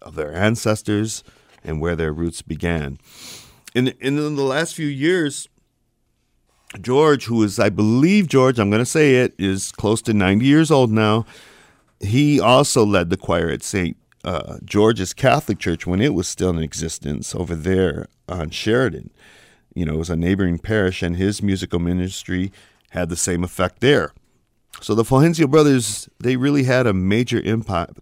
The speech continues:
impact on many Latinos in the area for, for decades. And their legacy in music continues with the younger generation of Fulgencios in music, most notably, of course, their nephew Matthew, son of their brother Edward, who directs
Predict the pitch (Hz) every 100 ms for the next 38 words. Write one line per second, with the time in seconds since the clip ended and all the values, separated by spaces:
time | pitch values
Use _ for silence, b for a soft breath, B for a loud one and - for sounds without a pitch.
0 | _ 127 135 90 78 82 90 104 113 87
1 | - 92 90 85 82 80 87 98 104 82
2 | 80 - - 87 78 - 90 - 73 -
3 | - - B B B B 85 85 90 113
4 | 120 120 117 113 85 85 117 120 - 80
5 | - 127 127 123 123 117 b b b b
6 | - - 76 101 113 107 107 104 104 101
7 | 110 104 - 98 104 104 107 101 95 95
8 | 101 98 95 92 90 87 95 95 82 90
9 | 87 - 95 95 92 - b b b 82
10 | 87 90 85 82 87 87 92 107 113 135
11 | - - - 90 90 82 - 76 76 85
12 | 85 - 82 104 120 90 85 80 87 82
13 | -